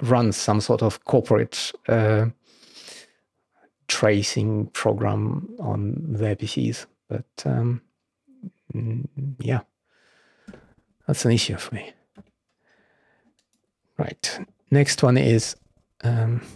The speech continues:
yeah, that's the Reddit post. Next is documentation related.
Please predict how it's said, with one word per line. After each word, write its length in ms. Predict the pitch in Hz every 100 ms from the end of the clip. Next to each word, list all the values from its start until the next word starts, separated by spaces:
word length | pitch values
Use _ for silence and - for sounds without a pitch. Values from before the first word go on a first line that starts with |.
| -
yeah, 120 | - 101
that's 320 | 104 - -
the 300 | - 98 98
Reddit 360 | 98 98 95 -
post. 360 | 117 113 - - _ _ _ _ _ - - _ _ _ _ _ - - - - -
Next 260 | 156 -
is 140 | 139 113
documentation 960 | 123 - 123 117 156 147 160 160 165
related. 500 | 156 160 175 190 180